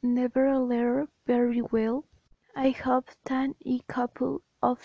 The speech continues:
years I can learn. No matter if I have to play something to teach. He would thought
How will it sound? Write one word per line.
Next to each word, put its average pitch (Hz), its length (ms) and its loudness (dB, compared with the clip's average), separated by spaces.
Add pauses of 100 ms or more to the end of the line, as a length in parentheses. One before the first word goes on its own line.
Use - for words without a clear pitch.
(120)
years 240 680 -4 (120)
I 240 140 -4
can 233 360 -4
learn. 208 480 -4 (1080)
No 285 200 2
matter 285 640 0 (340)
if 269 240 2 (160)
I - 40 -12
have 220 240 -2 (320)
to 254 80 -4
play 233 640 -2 (160)
something 262 640 -2 (600)
to 254 140 2 (120)
teach. - 540 -6 (520)
He 311 240 -2
would 262 380 0 (720)
thought 240 400 -2